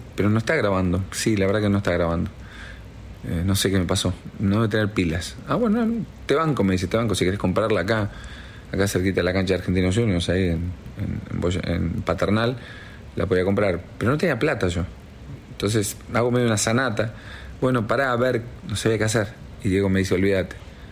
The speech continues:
"¿No tenés plata, no?", me dice. "No, no sé, no traje", no sabía qué decirle. Medio tirri lo mío,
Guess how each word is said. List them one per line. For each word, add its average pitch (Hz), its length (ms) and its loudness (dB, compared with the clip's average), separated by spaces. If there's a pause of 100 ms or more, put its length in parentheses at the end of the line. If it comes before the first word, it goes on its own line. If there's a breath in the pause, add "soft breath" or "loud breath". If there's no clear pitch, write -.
(100)
"¿No 123 60 -4
tenés 160 160 2
plata, 107 300 0
no?", 107 100 4
me 120 100 2
dice. 160 220 -2
"No, 143 180 4
no 170 180 2
sé, - 220 0
no 147 140 4
traje", 139 400 0
no 110 80 0
sabía 98 180 2
qué 101 60 4
decirle. 85 360 0 (580 loud breath)
Medio 104 160 2
tirri 98 300 2
lo 87 120 2
mío, 90 240 2